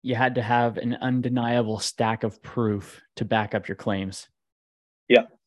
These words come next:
Speaker 2: exactly.
Speaker 1: So
Speaker 2: And, and that chip, that chip, I would say, is, is where I, I think my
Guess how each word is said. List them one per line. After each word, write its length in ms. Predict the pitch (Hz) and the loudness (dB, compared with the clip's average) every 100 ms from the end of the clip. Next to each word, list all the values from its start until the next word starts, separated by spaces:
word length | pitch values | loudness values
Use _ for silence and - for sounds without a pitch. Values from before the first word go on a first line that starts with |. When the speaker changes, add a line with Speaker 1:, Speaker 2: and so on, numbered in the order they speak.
| _ - | _ -10
Speaker 2:
exactly. 400 | 95 101 90 - | 0 2 4 4
Speaker 1:
So 120 | 117 | 6
Speaker 2:
And, 200 | 127 139 123 - _ _ _ | 8 6 4 -10 _ _ _
and 160 | 120 123 | 4 6
that 160 | 123 | 6
chip, 260 | - 151 - - | 6 4 4 2
that 200 | 104 104 | 2 2
chip, 320 | - 143 127 | 4 4 4
I 80 | 92 | 2
would 160 | 92 90 | 0 -4
say, 320 | 95 90 87 | -6 -4 -4
is, 240 | 98 95 _ | -4 -6 _
is 220 | 101 95 - | -8 -8 -8
where 460 | 104 98 98 95 - _ _ _ _ - | 2 4 4 2 -2 _ _ _ _ -4
I, 120 | 101 | 0
I 80 | 101 | 0
think 260 | - 127 117 _ - _ - | 2 2 0 _ -20 _ -6
my 220 | 98 92 | 0 0